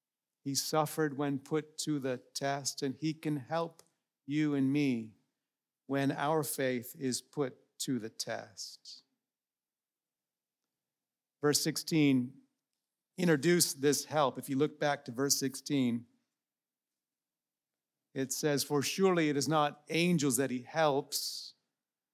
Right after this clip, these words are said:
but he helps, he helps the offspring of Abraham." That's a different word for help, but same concept, same idea.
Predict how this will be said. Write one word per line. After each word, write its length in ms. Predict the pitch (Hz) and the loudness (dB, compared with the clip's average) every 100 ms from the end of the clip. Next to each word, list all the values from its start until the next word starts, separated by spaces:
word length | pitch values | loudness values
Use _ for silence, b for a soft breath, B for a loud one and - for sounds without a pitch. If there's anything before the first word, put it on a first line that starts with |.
| _ | _
but 100 | 139 | -8
he 60 | 139 | -6
helps, 600 | 143 196 208 165 156 - | 2 6 6 4 0 -6
he 120 | 170 | -6
helps 720 | 143 208 233 180 170 - - - _ _ _ _ _ _ 143 | 0 6 8 6 2 -6 -8 -14 _ _ _ _ _ _ -2
the 100 | 156 | 4
offspring 640 | 190 185 - - 156 147 | 6 4 0 0 2 2
of 180 | 143 117 - _ 196 | 0 -4 -18 _ 0
Abraham." 500 | 208 151 143 135 135 | 2 4 2 2 2
That's 220 | 170 160 | 0 -2
a 40 | |
different 440 | 127 175 175 170 151 | -2 -2 0 0 2
word 360 | 170 175 165 | 4 4 0
for 140 | 135 139 | -4 -6
help, 380 | 131 180 180 | 2 2 2
but 120 | 185 - | -2 -2
same 320 | - 240 208 | 4 6 4
concept, 640 | - 165 165 - 170 160 | 4 4 4 0 -2 -2
same 320 | - 190 180 | -2 0 2
idea. 540 | 156 135 139 143 147 | 0 0 0 0 -2